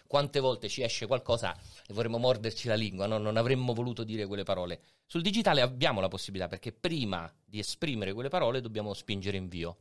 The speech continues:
Allora, una volta a una conferenza ero con uno di questi responsabili di, delle grandi piattaforme di social e, eh, una persona dal pubblico ha detto: "Ma perché non mettete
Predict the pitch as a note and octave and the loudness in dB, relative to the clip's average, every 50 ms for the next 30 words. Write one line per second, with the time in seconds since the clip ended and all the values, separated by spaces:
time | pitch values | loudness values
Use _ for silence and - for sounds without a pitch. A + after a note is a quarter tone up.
0 | _ - - C#3+ D3+ C3+ A#2+ B2+ D3 D#3+ C3+ A#2+ G#2 A2 G#2 A2 G#2+ - - A#2+ | _ -2 0 2 2 4 4 2 2 0 0 -2 -2 -2 -4 -4 -4 -2 -2 -2
1 | B2+ A#2+ - A2 G2 G2+ G2 F2 - G#2 G2+ A2 A2+ A2 G#2 F#2+ G2 G2+ G2 - | -2 -2 -2 -4 -2 -2 -4 -6 -6 -4 -4 -2 -2 -2 -2 -2 -4 -4 -4 -4
2 | - G2 F#2 F2+ - - G2+ G2 - - G#2 G#2 G2 F#2+ F#2 F2 F2+ F2+ F2+ - | -6 -6 -6 -6 -6 -8 -8 -8 -4 -2 -2 -2 -2 -6 -8 -8 -8 -10 -10 -12
3 | _ _ _ _ _ - F2+ F#2+ F#2 G2+ G2+ G2+ G2 F#2+ F#2 F#2+ F2+ - - G2+ | _ _ _ _ _ -8 -6 -4 -2 0 0 0 -2 -4 -4 -4 -6 -4 -4 -6
4 | F#2 - G2+ G2+ G2 F#2+ F#2 G2 - - A2 F2+ - - A2+ B2 C3 - _ _ | -4 -4 -4 -4 -4 -4 -6 -4 -2 -2 -2 -2 -2 -2 -4 -4 -4 -8 _ _
5 | - - - - - - _ C3+ C#3 D#3 D3 - B2+ B2 A#2+ A2+ A#2 - C#3 C#3 | -20 -20 -20 -20 -20 -8 _ 0 0 0 2 0 0 0 2 2 0 0 0 0
6 | C#3 D3+ E3+ E3 - - C#3+ C3+ A2 G#2+ G#2+ D3 C#3 A#2 G#2+ G2+ G2+ G2 F#2+ - | 0 0 0 -2 0 0 2 2 2 2 0 -4 -4 -4 -4 -6 -6 -6 -8 -6
7 | B2 C#3 D3 - G#3+ - - E3+ B2+ A2+ A2+ A2+ A2 G#2+ - - - A#2 A2 A2 | -6 -6 -4 -4 -6 -4 -2 -2 -2 -2 -2 -2 -4 -4 -6 -2 0 0 0 2
8 | G#2 G#2+ G#2 G#2 - - | 2 0 0 -2 -2 -6